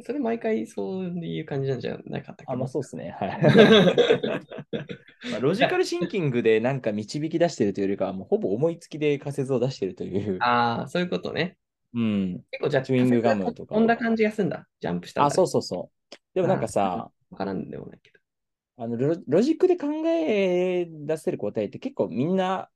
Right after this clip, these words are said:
Speaker 2: あの、似るんで、どの人が考えようと。
Speaker 1: うん。
Speaker 2: ある程度、うん。まあ、結構似通るかなと思ってるんだけど、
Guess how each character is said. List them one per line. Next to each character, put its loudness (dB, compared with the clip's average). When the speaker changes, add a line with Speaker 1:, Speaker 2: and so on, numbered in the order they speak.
Speaker 2:
あ -8
の、 -4
似 2
る 4
ん 0
で、 -6
ど -2
の 2
人 -4
が -6
考 -8
え -4
よ -4
う -10
と。 -12
Speaker 1:
う 0
ん。 0
Speaker 2:
あ -6
る -2
程 -4
度、 -6
う -10
ん。 -6
ま -4
あ、 -4
結 -4
構 2
似 -2
通 4
る 2
か -6
な -10
と -18
思 -12
っ -18
て -12
る -10
ん -12
だ -12
け -14
ど、 -4